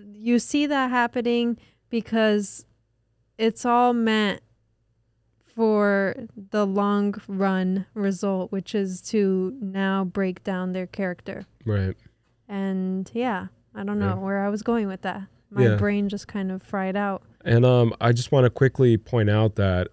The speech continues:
Speaker 2: uh, during the two thousand twenty-two V M As, right, the, the pre-show, so they usually have a pre-show to get the audience lubricated and just warmed up.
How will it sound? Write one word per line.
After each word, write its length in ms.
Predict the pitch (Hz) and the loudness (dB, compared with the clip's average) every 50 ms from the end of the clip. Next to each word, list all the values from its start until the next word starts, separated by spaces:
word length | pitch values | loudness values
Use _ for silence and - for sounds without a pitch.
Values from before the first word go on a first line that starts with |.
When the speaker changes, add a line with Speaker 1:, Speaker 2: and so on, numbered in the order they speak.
| _ - | _ -4
Speaker 2:
uh, 320 | 98 98 95 95 92 92 | 0 0 2 2 2 0
during 380 | 90 95 107 107 107 107 110 104 | 2 4 4 6 6 6 4 4
the 180 | 101 107 104 101 | 4 4 2 2
two 200 | - - 143 139 | 0 0 0 2
thousand 520 | 135 127 113 110 110 104 - 110 107 98 | 4 4 4 4 4 4 2 2 2 0
twenty-two 540 | - - 120 107 104 101 95 - - 107 101 | -2 0 0 2 2 0 0 0 0 0 0
V 180 | 92 95 98 90 | 0 0 -2 -2
M 140 | 85 90 | 0 0
As, 280 | 101 110 107 98 92 98 | 2 2 2 0 0 0
right, 260 | 95 92 95 95 - | 0 0 0 0 -2
the, 320 | - 104 101 98 98 101 - | -2 0 0 2 0 0 -2
the 280 | - 113 107 110 107 101 | -4 0 2 2 2 0
pre-show, 720 | - - - 165 180 165 - - - 90 85 80 85 104 - _ | -2 0 2 4 4 2 0 -2 -2 -2 -2 -2 -4 -6 -10 _
so 280 | - - 101 101 101 | -6 -2 0 2 2
they 140 | 95 101 101 | 2 2 2
usually 280 | 104 104 104 107 104 95 | 2 2 2 2 2 2
have 140 | 98 98 | 2 0
a 60 | 92 90 | -2 -4
pre-show 500 | - - 151 135 120 - - 120 117 110 | -2 0 2 2 2 2 2 4 4 4
to 80 | 107 | 4
get 160 | 101 98 95 | 2 2 0
the 120 | - 101 - | 0 -2 -2
audience 500 | - 95 95 95 95 95 92 87 - - | 0 0 2 2 2 2 0 -2 -2 0
lubricated 720 | 104 107 107 98 104 - - 107 98 98 95 98 95 87 | 0 2 2 0 -2 -2 0 0 2 2 2 2 2 2
and 120 | 92 87 87 | 0 -2 -2
just 220 | 95 92 87 - | -2 -4 -4 -4
warmed 320 | 104 92 98 92 92 90 | -4 -2 -2 -2 0 2
up. 220 | 104 110 110 - | 4 4 2 2